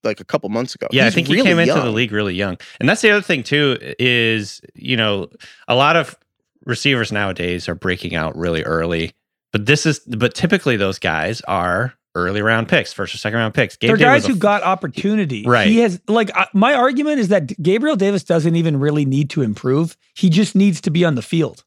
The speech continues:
Speaker 2: I think that's a hundred percent true. Um, it's gonna, like, the snaps are gonna come this year, and the production is, like, almost automatically <laughs> going to come with it just because he's on the field. Um, he's also, like,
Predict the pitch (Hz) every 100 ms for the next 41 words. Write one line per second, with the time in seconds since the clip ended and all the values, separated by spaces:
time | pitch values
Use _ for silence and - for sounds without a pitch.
0 | _ _ _ _ _ - 139 170 165 135
1 | 139 135 120 117 101 - 90 80 - -
2 | - 110 107 92 - - - 156 165 -
3 | 127 120 - 123 117 - 147 170 190 185
4 | 139 120 117 127 151 151 - 117 110 120
5 | 123 - 123 101 - 98 95 117 113 -
6 | 82 101 95 90 92 - 135 113 104 101
7 | - 110 92 90 131 107 - 123 104 92
8 | 95 92 - 78 123 - - - - 113
9 | 104 101 _ _ - 139 180 226 226 170
10 | -